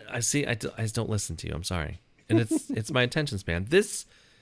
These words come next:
Speaker 1: can include answering questions in one language. Um, they're talking about interacting. Can, uh, include answering questions, uh, in one language by finding information in another or writing code to a program as a person is speaking into the model with a specific task.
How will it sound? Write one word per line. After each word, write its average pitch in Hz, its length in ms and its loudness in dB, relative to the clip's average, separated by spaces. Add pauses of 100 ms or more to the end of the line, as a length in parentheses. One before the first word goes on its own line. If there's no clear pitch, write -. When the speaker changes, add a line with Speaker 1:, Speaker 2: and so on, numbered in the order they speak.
(440)
Speaker 1:
can 160 180 8
include 180 360 8
answering 196 360 6
questions 135 540 4
in 110 140 2
one 147 180 6
language. 104 680 2 (200)
Um, 104 360 4
they're 104 100 -4
talking 117 200 0
about 101 120 2
interacting. 92 680 0
Can, 110 260 2 (140)
uh, 110 60 2
include 110 300 4
answering 156 260 4
questions, 135 680 2 (680)
uh, 107 320 6
in 110 180 2
one 165 180 6
language 131 340 6
by 110 160 6
finding 120 300 4
information 110 600 4
in 98 120 0
another 120 560 6
or 110 200 4
writing 95 340 4
code 190 320 2
to 135 100 2
a 107 60 4
program 101 520 0
as 87 120 -4
a 82 80 0
person 123 360 0
is 92 100 -2
speaking 120 400 -4
into 113 260 -4
the 120 100 0
model 90 440 0 (300)
with 95 120 -2
a 87 40 -2
specific - 500 -4
task. - 520 -6